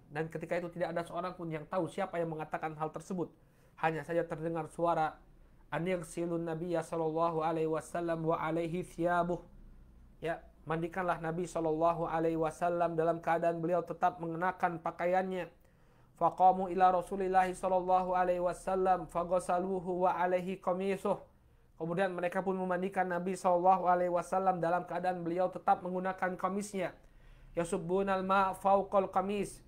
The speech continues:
wa yudallikunahu bil qamis duna aidihim. Kemudian mereka pun menyiramkan air, menuangkan air ke tubuhnya Nabi Shallallahu Alaihi Wasallam di atas gamis beliau. Kemudian beliau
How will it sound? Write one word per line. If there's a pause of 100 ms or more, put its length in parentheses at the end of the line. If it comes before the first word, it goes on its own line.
(340)
wa
yudallikunahu
bil
qamis
duna
aidihim. (1000)
Kemudian
mereka
pun
menyiramkan
air,
menuangkan
air (160)
ke
tubuhnya
Nabi
Shallallahu
Alaihi
Wasallam
di
atas
gamis
beliau. (320)
Kemudian
beliau